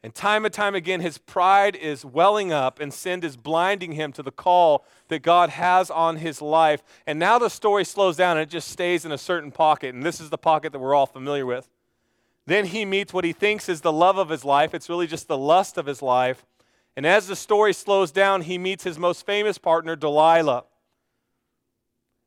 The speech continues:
And so when you, when you read this, I remember the first time I really absorbed this story, I was a freshman in high school at Bible camp.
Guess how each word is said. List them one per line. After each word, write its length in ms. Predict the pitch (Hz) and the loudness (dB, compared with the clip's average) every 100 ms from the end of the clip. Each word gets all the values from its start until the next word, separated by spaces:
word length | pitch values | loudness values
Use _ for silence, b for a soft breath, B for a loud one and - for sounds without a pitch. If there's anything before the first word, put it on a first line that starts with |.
| _ | _
And 140 | 151 143 | -12 -4
so 120 | 190 | -2
when 220 | 180 208 | 0 0
you, 100 | 214 | -2
when 180 | 190 202 | -4 -4
you 120 | 196 | -4
read 380 | 170 208 285 214 | -6 -2 0 2
this, 520 | 165 147 165 - - - | 2 2 0 -8 -10 -4
I 80 | 180 | -2
remember 240 | 220 220 | 0 0
the 80 | 190 | 0
first 380 | 214 226 233 - | 2 2 0 -4
time 240 | 202 196 | -2 0
I 60 | 160 | 0
really 340 | 156 190 190 | 2 0 0
absorbed 480 | 139 110 160 175 156 | -4 -4 0 0 -2
this 120 | 151 | -8
story, 440 | - 175 156 139 | -8 -6 -4 -2
I 80 | 131 | 0
was 120 | 139 | -2
a 60 | 131 | -6
freshman 460 | - 170 165 185 151 | -4 -4 -4 -8 -10
in 80 | |
high 160 | 135 165 | -4 -4
school 260 | 156 143 135 | -4 -6 -6
at 100 | - | -2
Bible 280 | 139 127 | -2 -4
camp. 300 | - 127 113 | -8 -14 -16